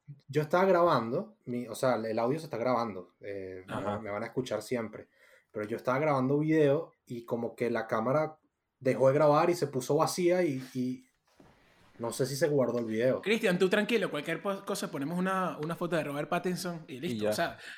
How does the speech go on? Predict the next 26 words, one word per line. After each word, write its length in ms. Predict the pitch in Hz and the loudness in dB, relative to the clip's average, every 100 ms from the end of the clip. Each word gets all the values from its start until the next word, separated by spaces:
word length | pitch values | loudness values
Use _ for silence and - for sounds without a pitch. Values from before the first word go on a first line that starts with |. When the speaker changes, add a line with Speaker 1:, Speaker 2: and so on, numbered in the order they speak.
| - | -8
Speaker 2:
Sí, 100 | 120 | 0
Speaker 3:
todo 140 | 175 | 2
Speaker 2:
que 80 | 190 | 4
Speaker 3:
se 80 | 185 | 2
resuelve, 400 | 143 180 135 107 - | 0 -2 -2 -8 -10
de 120 | 139 | -4
Speaker 2:
a 20 | |
Speaker 3:
verdad, 140 | 127 | 0
Speaker 2:
mí 80 | 120 | 2
me 40 | 123 | 2
Speaker 3:
todo 100 | 165 | 6
se 80 | 151 | 6
Speaker 2:
pasó 100 | 143 | 6
Speaker 3:
puede 80 | 123 | 2
Speaker 2:
en 80 | |
el 80 | 131 | 2
Speaker 3:
resolver. 100 | 151 | 2
Speaker 2:
episodio 500 | 143 110 113 113 131 | 0 0 2 4 4
antepasado, 560 | 139 139 - 101 117 101 | 4 0 -2 -2 0 0
así 200 | 95 98 | -2 -6
que 220 | - 107 | -4 -4
bueno, 400 | 107 90 - - _ 101 | -2 -6 -8 -14 _ -10
eh, 260 | 101 92 | -8 -6
la 140 | 104 107 | -4 -4
próxima 420 | 107 117 131 120 | -4 -6 -2 0
vez, 520 | 107 123 151 165 170 | 0 0 -4 -4 -6